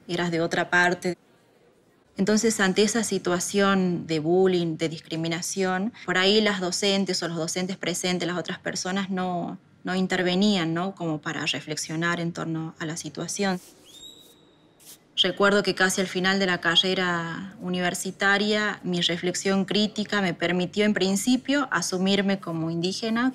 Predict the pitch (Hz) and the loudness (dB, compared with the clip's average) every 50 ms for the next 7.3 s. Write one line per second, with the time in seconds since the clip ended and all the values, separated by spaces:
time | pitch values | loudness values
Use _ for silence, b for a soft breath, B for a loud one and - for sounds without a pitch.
0 | - 233 - - 214 220 233 220 208 214 185 185 185 - - 202 208 220 220 208 | -2 -10 -6 -2 2 2 4 4 2 2 0 -2 -2 -2 -2 0 2 4 4 4
1 | 190 175 175 170 - 175 180 175 - - 190 202 208 214 202 - 190 175 180 175 | 4 4 2 0 0 0 -2 -2 -2 0 2 2 2 2 0 0 0 0 0 0
2 | - 175 196 185 - 185 196 202 196 196 190 175 175 170 170 180 180 190 - - | -2 -6 -6 -6 -6 -2 0 0 0 0 0 -2 -2 0 0 0 0 -2 -2 -6
3 | - - 180 175 175 196 202 202 208 196 185 185 - 180 170 165 175 180 180 - | -6 -4 -2 0 0 2 2 2 2 2 0 0 -2 -2 -2 -2 -2 -2 -2 -2
4 | 185 185 190 190 190 190 190 190 190 185 185 233 - - - 196 190 190 185 185 | -2 0 0 0 0 0 0 0 0 -2 -4 -6 -6 -6 -6 -4 -4 -2 0 0
5 | 190 190 190 - - 233 233 240 233 214 196 175 190 196 208 214 226 - - 214 | 0 0 0 0 2 2 2 4 4 2 2 4 4 4 4 4 2 0 -2 -2
6 | 185 170 156 - - - _ - 175 175 175 165 175 170 - 196 202 208 214 226 | -2 -2 -4 -6 -10 -14 _ -4 -2 -2 -2 -2 -4 -4 -2 0 2 2 4 4
7 | 240 240 220 180 - | 2 2 0 -2 -6